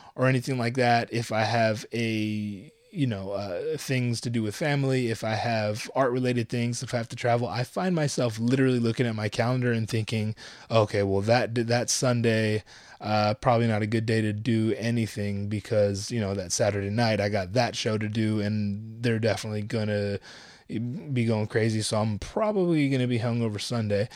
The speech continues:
And then, you know, Wednesdays I usually do this, so, ugh, Thursday morning's gonna be rough, so we could probably do it Thursday around two P M because, you know, give myself some time to sober up. And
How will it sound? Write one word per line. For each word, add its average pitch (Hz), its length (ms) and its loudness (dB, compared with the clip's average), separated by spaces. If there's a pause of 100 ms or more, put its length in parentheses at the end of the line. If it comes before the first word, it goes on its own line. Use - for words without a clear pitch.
(200)
And 117 160 0
then, 113 400 2 (580)
you 147 100 2
know, 110 140 4
Wednesdays 117 680 4
I 113 40 0
usually 113 280 2
do 113 140 0
this, 117 240 2
so, 110 320 -2
ugh, 127 320 0
Thursday 117 380 -4
morning's 117 340 -2
gonna 113 100 -2
be 110 120 -2
rough, 107 260 -4
so 117 160 -6
we 123 120 0
could 143 140 -6
probably 139 260 0
do 120 180 0
it 104 120 -6
Thursday 113 380 0
around 110 300 0
two 120 220 -4
P 110 260 -2
M 101 260 0
because, 107 400 -6
you 113 80 -4
know, 98 140 -4
give 107 160 -2
myself 104 380 -4
some 110 160 -8
time 110 260 -4
to 107 60 -8
sober 113 340 -2
up. 120 120 -4 (360)
And 151 340 -2